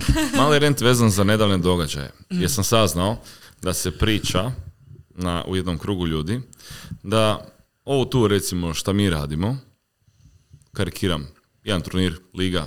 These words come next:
nebitno event, da to košta, to jest trebalo bi koštat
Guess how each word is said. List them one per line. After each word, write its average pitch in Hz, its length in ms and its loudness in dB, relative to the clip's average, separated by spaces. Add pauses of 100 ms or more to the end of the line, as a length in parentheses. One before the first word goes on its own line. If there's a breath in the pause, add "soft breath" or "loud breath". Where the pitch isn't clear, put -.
nebitno 80 320 -6
event, 113 320 -4 (840 loud breath)
da 110 120 -4
to 190 200 2
košta, 160 520 2
to 117 140 -4
jest 110 120 -2
trebalo 127 240 2
bi 98 120 0
koštat 120 600 0